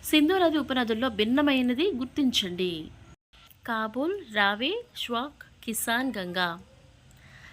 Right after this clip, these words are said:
ఆన్సర్ ఫోర్త్ ఆప్షన్ అండి, కిసాన్ గంగా. నెక్స్ట్, గంగా నది ఉపనదుల్లో భిన్నమైనది గుర్తించండి. గండక్, గాగ్రా, శారదా, కోసి.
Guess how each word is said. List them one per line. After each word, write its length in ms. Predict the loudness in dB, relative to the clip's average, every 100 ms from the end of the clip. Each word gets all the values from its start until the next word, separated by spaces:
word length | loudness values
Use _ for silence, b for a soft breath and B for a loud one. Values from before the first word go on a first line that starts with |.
| B 0
ఆన్సర్ 260 | 0 -2
ఫోర్త్ 280 | -4 -4 -2
ఆప్షన్ 240 | -2 -2
అండి, 140 | -2 -4
కిసాన్ 540 | -4 -4 0 0 0 -4
గంగా. 360 | -4 -6 -8 -12 -20 -12
నెక్స్ట్, 280 | -12 -10 -12 -12 B B 2
గంగా 280 | 2 4 2
నది 220 | 0 0
ఉపనదుల్లో 500 | -2 0 0 0 2
భిన్నమైనది 600 | 0 0 2 2 2 -2
గుర్తించండి. 800 | -4 -8 -6 -4 -4 -4 -6 -8 -12 -20 B B B B -6 0
గండక్, 560 | 2 2 0 -2 -4 0
గాగ్రా, 440 | 0 0 -2 -2 -6 -8 -4
శారదా, 500 | -2 -2 -2 -2 -4 -6
కోసి. 380 | -6 -6 -10